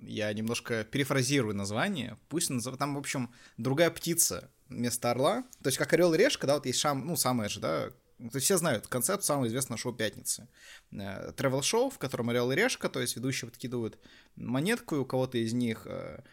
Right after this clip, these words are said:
м, сто долларов, у кого-то безлимитная карточка, да. В общем, вместо орла нужно было поставить другую птицу, назовем ее, э, "Индюк", например. Вот. И назывался это "Индюк и решка", это было то же самое, но про тюрьмы.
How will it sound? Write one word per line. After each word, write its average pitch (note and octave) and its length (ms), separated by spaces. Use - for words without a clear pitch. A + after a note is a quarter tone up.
м, G#2 540
сто - 160
долларов, A3+ 400
у B2+ 60
кого-то B2+ 480
безлимитная B2+ 480
карточка, - 520
да. D3 220
В - 40
общем, B2+ 300
вместо D3+ 420
орла F3 160
нужно D#3 180
было D3 100
поставить D3+ 360
другую E3+ 280
птицу, D#3+ 380
назовем B2+ 400
ее, B2+ 440
э, G2 400
"Индюк", B2+ 380
например. G2+ 460
Вот. G#2 340
И G#2 60
назывался C#3 360
это C3 140
"Индюк D3 260
и C#3+ 40
решка", F#3 340
это A#2 140
было B2 160
то C3+ 120
же C3+ 80
самое, G3 280
но B2 80
про C#3 140
тюрьмы. B2 440